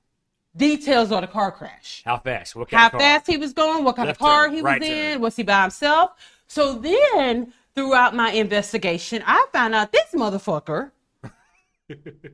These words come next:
Speaker 1: was in a truck running from the goddamn police.
Speaker 2: Of course.
Speaker 1: Of course he was.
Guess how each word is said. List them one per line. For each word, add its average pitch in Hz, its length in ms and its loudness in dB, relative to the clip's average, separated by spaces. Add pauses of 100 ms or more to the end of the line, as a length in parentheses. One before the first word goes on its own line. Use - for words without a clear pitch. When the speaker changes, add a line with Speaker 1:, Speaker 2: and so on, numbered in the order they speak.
(640)
Speaker 1:
was 214 240 2
in 311 160 -2
a 466 120 2
truck 349 340 4
running 233 280 -6
from 226 140 -10
the 170 60 -8
goddamn 214 460 -6
police. 190 680 -12
Speaker 2:
Of 147 920 -6 (260)
course. - 100 -20
Speaker 1:
Of - 60 -20
course 226 240 -4
he 165 80 -10
was. 143 400 -16